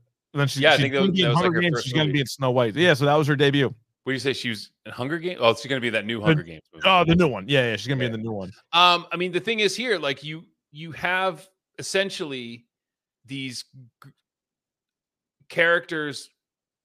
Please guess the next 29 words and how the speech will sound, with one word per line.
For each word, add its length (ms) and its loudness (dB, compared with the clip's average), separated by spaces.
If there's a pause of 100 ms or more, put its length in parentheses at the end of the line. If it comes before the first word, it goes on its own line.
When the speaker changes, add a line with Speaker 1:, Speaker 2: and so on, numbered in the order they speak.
(140)
Speaker 2:
with 300 -10
names 540 0
of 180 -4
people 380 -4
from, 200 -14
I 40 -2
remember 260 -2
you 60 -4
say 160 -4
they're 120 -2
from 440 -6
Greek 300 -10
myths. 180 -4
There's 180 -10
some, 140 -8
like, 180 -6
weird 400 -10
ties. 400 -6
And 120 -16 (280)
I 100 4
posted 380 0
that 180 -4
thing 160 -4
with, 100 -10
like, 200 -2 (640)
<laughs> 480 -16
the 80 -6
clip 260 -4
of 180 -2